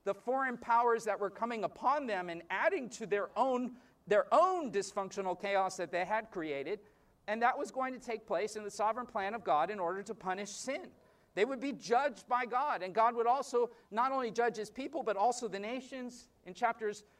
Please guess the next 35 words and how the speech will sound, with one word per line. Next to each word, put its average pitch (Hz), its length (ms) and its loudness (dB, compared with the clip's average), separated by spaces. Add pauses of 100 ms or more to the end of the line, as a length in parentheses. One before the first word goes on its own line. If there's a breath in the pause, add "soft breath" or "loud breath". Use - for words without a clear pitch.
(160 soft breath)
uh, 180 120 0
thirteen 240 520 -2
through 233 180 -8
twenty-three, 220 580 -4
you 214 160 -8
can 180 160 -10
see 208 220 -6
that 196 280 -2
loud 196 380 0
and 208 100 -10
clear. 208 320 0
He 226 140 -6
will 185 160 -2
judge 196 340 0
the 185 140 -8
nations, 247 520 -6
which 202 200 -4
are 202 60 -2
good 254 220 -6
reminders 214 540 0
for 196 240 0
us 214 320 2
in 196 80 -4
the 185 80 -8
midst 208 320 -6
of 185 100 -6
our 208 160 4
chaos, 160 640 0 (400 soft breath)
knowing 220 300 0
that 196 100 0
God's 214 320 2
mercy 220 680 -2
and 185 120 -8
his 180 140 -8
judgment 214 580 2